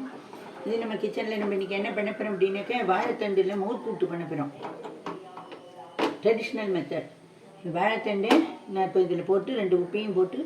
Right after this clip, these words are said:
வச்சிருக்கேன். இப்போ இதுக்கு பேஸ்ட் அரைக்கணும். ஆக்சுவலா இதுல வந்து நல்லா வாழைத்தண்டு வேக விட்டுட்டு அப்புறம் பண்ணுவா. நான் குயிக் வெர்ஷன்ல பண்றதுனால போட்டுக்கிட்டேன். இப்போ துவரம் பருப்பு,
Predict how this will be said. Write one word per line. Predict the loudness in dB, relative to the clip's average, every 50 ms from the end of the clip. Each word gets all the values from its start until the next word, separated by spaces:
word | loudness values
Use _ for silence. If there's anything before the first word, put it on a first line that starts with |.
| -6 -10 -16 -6 -4 -4 -2 -2 -4 -4
வச்சிருக்கேன். | -2 2 2 2 2 2 2 0 0 0 -2 -4 -10 -14 -16 -16 -18 -18 -20 -20 -18 -16 -14 -12 -8 -8
இப்போ | -2 4 6 8 8
இதுக்கு | 8 8 6 0 -4 -4
பேஸ்ட் | -2 -2 -2 -2 0 0 2
அரைக்கணும். | 2 0 0 -2 -2 -2 0 0 -2 -2 -6 -10 -16 -18 -20 -20 -20 -20 -20 -20 -18 -16 -16 -16 -12 -8 -6 -6
ஆக்சுவலா | -6 -4 -2 0 2 4 4 4
இதுல | 4 2 2 2 2 2
வந்து | 2 2 2 0 2 2
நல்லா | 2 2 2 2 2 2
வாழைத்தண்டு | 2 2 2 2 2 2 2 2 2 2
வேக | 2 2 2 2
விட்டுட்டு | 0 -2 -4 -2 -2 -2
அப்புறம் | 0 -2 -2 -2 -2
பண்ணுவா. | -2 -2 -2 -2 -2 -2 -2 -4 -6 -8 -14 -20 -20 -20 -20 -16 -8
நான் | -6 -6 -2 0 0
குயிக் | 0 0 0 -2 -2
வெர்ஷன்ல | -2 0 -2 0 0 0 0 0
பண்றதுனால | 2 2 2 2 2 2 0 0 2 2 2 2 0 -2 -6 -14 -18 -20 -20 -20 -20 -20 -18 -18 -16 -16 -14 -12 -12 -12 -12 -12 -4 0
போட்டுக்கிட்டேன். | 2 2 2 2 -2 -2 0 0 0 0 -2 -4
இப்போ | 0 4 4 4 4 4 0 0 4 4
துவரம் | 6 6 6 6 6 4
பருப்பு, | 4 4 0 -6